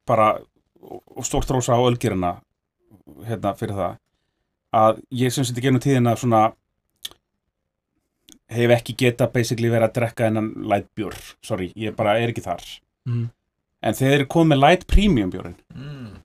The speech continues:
Speaker 1: þá
Speaker 2: Var eitthvað að gerast?
Speaker 1: þá,
Speaker 2: <laughs>
Speaker 1: það var bjórbragð á honum,
Speaker 3: Já.
Speaker 1: actually, sko,
Speaker 2: Já.
Speaker 1: og hann var meira svo litinn eins og bjór, sko.
Speaker 2: Já.
Speaker 1: Þú veist, og hérna,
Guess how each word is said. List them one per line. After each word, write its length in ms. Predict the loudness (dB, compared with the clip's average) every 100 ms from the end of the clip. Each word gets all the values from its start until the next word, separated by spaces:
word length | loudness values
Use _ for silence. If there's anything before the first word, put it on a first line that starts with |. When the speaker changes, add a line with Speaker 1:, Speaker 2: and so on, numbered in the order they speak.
| _ _ _ _ _ _ _
Speaker 1:
þá 420 | 2 8 8 8 0 -8 -8 -16 _ _ _ _ _
Speaker 2:
Var 260 | -10 -4 -2
eitthvað 160 | -2
að 60 | -2
gerast? 260 | -2 -6 -12
Speaker 1:
þá, 180 | -6 -2 0 -2 -2 -6 -6
Speaker 2:
<laughs> 540 | -4 -6 -6 -10 -10 2
Speaker 1:
það 120 | 4
var 120 | 4
bjórbragð 500 | 8 8 8 8 8
á 60 | 8
honum, 180 | 6 6
Speaker 3:
Já. 40 |
Speaker 1:
actually, 280 | 4 4 2
sko, 140 | 2
Speaker 2:
Já. 220 | 2 2 2
Speaker 1:
og 160 | 0
hann 80 | 4
var 60 | 6
meira 160 | 6
svo 80 | 4
litinn 400 | 4 4 4 4
eins 100 | 4
og 80 | 4
bjór, 200 | 4 2
sko. 240 | 0 -4 -6 -6
Speaker 2:
Já. 280 | -10 -8 -6 -6 -2
Speaker 1:
Þú 140 | 0
veist, 200 | 0 0
og 100 | 0
hérna, 320 | 0 0 2